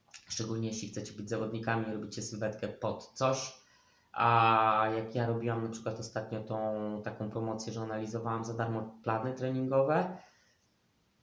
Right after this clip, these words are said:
to powiem tak, jedna trzecia była układana przez was, jedna trzecia to była układana przez waszych trenerów, a z kolei ostatnia jedna trzecia to były gotowce ściągane z internetu, o, takie dostępne.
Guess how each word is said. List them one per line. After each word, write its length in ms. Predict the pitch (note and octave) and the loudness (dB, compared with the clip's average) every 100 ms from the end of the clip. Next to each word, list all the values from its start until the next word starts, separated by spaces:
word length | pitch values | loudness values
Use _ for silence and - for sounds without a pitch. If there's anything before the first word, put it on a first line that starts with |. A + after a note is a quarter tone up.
| _ _ _ _ | _ _ _ _
to 460 | - A#2+ A#2+ A#2+ - | 0 4 4 2 0
powiem 320 | A#2+ A#2+ A#2 | 0 2 2
tak, 240 | A2+ G#2 A#2+ | 0 -2 0
jedna 300 | B2+ B2+ B2+ | 0 2 -2
trzecia 320 | - A#2+ A#2+ | -2 -4 -2
była 200 | A2+ A#2 | 0 0
układana 680 | A2+ - A2 A2+ A2 G#2+ G#2 | 0 -2 -2 -2 -2 -2 -4
przez 720 | - - G#2+ G2+ - - - | -6 -6 -4 -4 -6 -14 -2
was, 480 | B2 G3 - - - _ _ _ _ - | 2 2 0 -10 -18 _ _ _ _ -10
jedna 360 | A#2 B2+ B2 A2+ | -2 0 0 0
trzecia 380 | - C#3 - G#2+ | -2 -2 -4 -6
to 140 | G#2+ | -8
była 360 | G#2 G#2 G#2 A2 | -6 -4 -2 -4
układana 420 | - A2+ A2 G#2+ | -4 -4 -4 -4
przez 200 | G#2 - | -6 -8
waszych 320 | A2+ A2 A2 | -8 -6 -8
trenerów, 520 | - A2+ A2+ A#2 A#2 - - | -6 -4 -2 0 0 -2 -8
a 300 | A2+ A2 A2 | -4 -4 -4
z 120 | - | -4
kolei 200 | A#2 A#2 | -4 -4
ostatnia 420 | A#2 C3 A#2+ B2+ | -4 -4 -4 -4
jedna 180 | A#2+ A#2+ | -4 -6
trzecia 300 | - A#2+ A#2 | -6 -8 -8
to 120 | - | -8
były 240 | A2+ A#2 | -4 -2
gotowce 420 | A#2 A2+ A2+ - - | -2 -4 -4 -6 -12
ściągane 420 | - G#2+ A2 A2 | -10 -10 -8 -8
z 80 | A2 | -8
internetu, 560 | - A2 G#2+ G2 F2+ | -10 -8 -8 -8 -4
o, 300 | F2+ - - _ _ - _ _ A2+ - - | -2 -4 -8 _ _ -20 _ _ -18 -16 -10
takie 200 | A2 A2+ | -6 -6
dostępne. 560 | A2 - F2 D2 - | -6 -8 -8 -10 -12